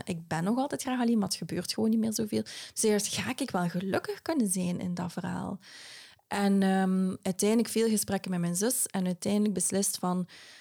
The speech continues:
oké, weet je, misschien moeten we gewoon niet nadenken over kinderen, maar over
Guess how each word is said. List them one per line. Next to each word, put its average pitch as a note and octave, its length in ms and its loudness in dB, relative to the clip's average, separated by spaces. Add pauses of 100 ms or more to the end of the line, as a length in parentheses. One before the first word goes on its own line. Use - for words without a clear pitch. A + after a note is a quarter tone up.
(200)
oké, - 240 -2
weet G#3+ 180 2
je, G3+ 80 2
misschien G#3+ 260 2
moeten F#3+ 180 4
we F3 60 2
gewoon G#3 160 4
niet G3 160 4
nadenken F3+ 320 0
over E3+ 240 -4
kinderen, G3+ 720 4
maar G#3 160 2
over F#3+ 160 4